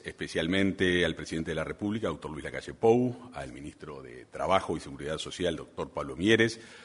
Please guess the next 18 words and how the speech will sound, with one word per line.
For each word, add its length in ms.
al 100
director 300
general 280
de 80
inefop, 400
ingeniero 500
Pablo 240
Darch, 320
también 400
al 100
director 680
de 140
O 60
P 80
P, 200
economista 380
Isaac 260
Alfie, 680